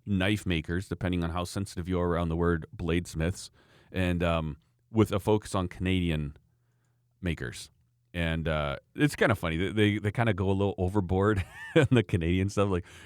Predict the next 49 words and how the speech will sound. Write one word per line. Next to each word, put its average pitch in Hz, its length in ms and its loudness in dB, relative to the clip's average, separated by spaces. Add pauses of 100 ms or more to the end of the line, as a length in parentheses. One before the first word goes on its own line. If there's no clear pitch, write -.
"Hey, 135 200 6
hoser." 156 720 8 (100)
<laughs> - 100 -2
It's - 220 4
pretty 143 240 2
funny. 98 360 2 (480)
But 127 120 8
it, 151 140 8 (100)
it's 135 260 4 (340)
funny 180 220 0
'cause 147 180 6
I 127 80 6
said 160 300 2
yes, 120 440 2
and 127 140 4
then 123 80 4
I 123 60 4
thought, 120 280 2
<gasps> 107 440 -2
"What 107 120 6
if 175 80 6
I 220 100 6
hate 104 260 2
their 104 120 2
show? 98 440 -2
Like, 104 120 0
what 101 140 4
if - 80 -2
I 151 60 2
can't 107 320 -2
stand 90 340 -2
their 87 100 2
podcast, 82 600 0
or 98 40 4
if 90 100 0
it's, 90 200 -2
like, 85 400 0 (440)
not 104 240 2
something 98 280 0
I 85 60 4
wanna 92 200 4
be 90 100 0
associated 90 580 0
with?" 85 240 0
So - 60 -2
I'm 95 80 0
like, 85 160 -2
"Oh, 90 120 -2
shoot." - 400 -4